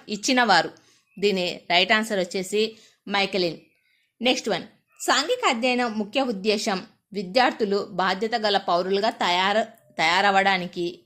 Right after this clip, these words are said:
వారికి వారు నివసించే ఈ ప్రపంచం అంతర్భావం, దాని గురించిన అవగాహన కలిగిన, కలిగ-, అవగాహన కలగ చేయడం అన్నవారు. దీని రైట్ ఆన్సర్ వచ్చేసి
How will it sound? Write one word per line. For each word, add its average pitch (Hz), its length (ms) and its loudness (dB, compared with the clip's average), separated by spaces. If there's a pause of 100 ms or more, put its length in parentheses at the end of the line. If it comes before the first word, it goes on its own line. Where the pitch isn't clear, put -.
(120)
వారికి 233 440 2
వారు 214 280 0
నివసించే 214 600 -2 (420)
ఈ 269 100 0
ప్రపంచం 240 640 0 (300)
అంతర్భావం, 208 800 2
దాని 202 340 0
గురించిన 220 480 -2
అవగాహన 208 680 -2
కలిగిన, 202 520 -2 (480)
కలిగ-, 208 640 0 (640)
అవగాహన 233 640 2 (400)
కలగ 226 280 4 (240)
చేయడం 202 400 2 (120)
అన్నవారు. 175 520 2 (400)
దీని 185 360 -2
రైట్ 180 240 2
ఆన్సర్ 220 260 0
వచ్చేసి 185 640 -2